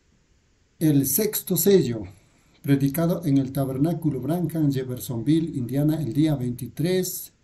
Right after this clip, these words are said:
de marzo del año mil novecientos sesenta y tres. Inici-, continuamos con la lectura en los párrafos, a partir de los párrafos cincuenta y uno, dice:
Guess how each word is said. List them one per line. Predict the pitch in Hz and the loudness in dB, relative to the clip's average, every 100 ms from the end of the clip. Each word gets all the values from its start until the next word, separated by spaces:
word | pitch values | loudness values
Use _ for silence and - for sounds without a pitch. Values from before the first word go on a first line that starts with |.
| _ 120 | _ -10
de | 117 | -4
marzo | 123 156 165 151 135 | 0 0 0 -2 -2
del | 123 | -2
año | 135 143 139 | 0 2 2
mil | 117 147 190 | 2 0 0
novecientos | 180 143 - 165 165 151 | -2 -4 -2 -2 -2 -4
sesenta | 147 156 160 160 | -2 0 0 0
y | 156 | -4
tres. | 147 123 - - _ _ _ _ _ | -4 -6 -10 -16 _ _ _ _ _
Inici-, | 147 151 143 - - _ _ _ - | 6 6 6 -2 -14 _ _ _ -4
continuamos | 165 170 175 220 196 - | -2 0 0 0 -2 0
con | 156 | 2
la | 139 | 2
lectura | 120 - 165 131 135 | -2 -2 -2 0 -2
en | 127 123 | -4 -4
los | 120 | -4
párrafos, | - 147 147 - 127 120 - | -2 0 -2 -6 -8 -10 -10
a | 135 123 | -10 -8
partir | 117 - 165 139 | -10 -4 -4 -4
de | 113 | -8
los | 104 - | -14 -8
párrafos | 135 135 120 120 - | -6 -6 -8 -14 -12
cincuenta | 110 107 131 - 117 | -12 -8 -8 -8 -6
y | 110 | -2
uno, | 143 123 | 0 0
dice: | 117 135 - - | -4 -8 -10 -14